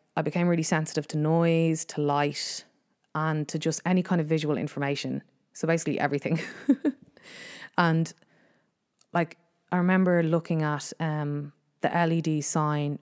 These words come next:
of a petrol station, you know, where they have the price of fuel up, and it was so bright I had to shield my eyes. And I remember, um, hearing, like, a car door slam, and it was like a bomb going off. It was so loud.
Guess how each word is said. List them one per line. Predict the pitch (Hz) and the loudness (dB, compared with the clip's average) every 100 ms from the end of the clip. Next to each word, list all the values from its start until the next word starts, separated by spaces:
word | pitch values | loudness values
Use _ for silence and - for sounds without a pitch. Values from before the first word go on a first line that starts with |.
| - | -6
of | 147 139 - - | -4 -4 -8 -18
a | |
petrol | - 147 - 185 | -6 -6 -4 -2
station, | - 202 202 208 | 0 0 2 2
you | 196 - | 2 2
know, | 165 147 | 0 0
where | 139 | 0
they | 143 | -2
have | 156 147 | -2 -4
the | 147 | -4
price | 139 147 - | -6 -6 -8
of | |
fuel | - 151 165 | -2 0 0
up, | 165 - | -2 -4
and | 160 | -2
it | 156 | 0
was | 143 | 0
so | - 156 | 2 2
bright | 147 143 131 - | 2 0 -2 -6
I | - | -8
had | 147 143 | -6 -6
to | 156 | -8
shield | - 156 139 - | -4 -2 -2 -2
my | 139 | -4
eyes. | 127 135 131 - - - _ _ _ _ _ _ _ | -2 -4 -4 -8 -14 -14 _ _ _ _ _ _ _
And | 175 | -2
I | 160 | 0
remember, | 151 156 156 156 156 151 147 143 - _ _ _ _ _ - | 0 0 2 2 0 0 0 -2 -8 _ _ _ _ _ -2
um, | 165 151 147 143 147 139 _ _ _ _ _ _ _ - - | 0 2 -2 -4 -6 -10 _ _ _ _ _ _ _ -20 -10
hearing, | - 170 170 160 | 0 2 4 2
like, | 147 139 | -2 -6
a | |
car | - - 160 | -4 0 2
door | 151 143 | 2 0
slam, | 143 151 131 123 - | 0 -2 -4 -6 -6
and | 160 | -2
it | |
was | 151 156 | -2 -2
like | 151 | -4
a | - - | -6 2
bomb | 160 160 160 | 4 4 2
going | 151 143 139 | 0 -2 -2
off. | 139 - | -4 -6
It | 135 | -10
was | - | -4
so | 143 135 | -2 -2
loud. | 135 - - | -4 -8 -10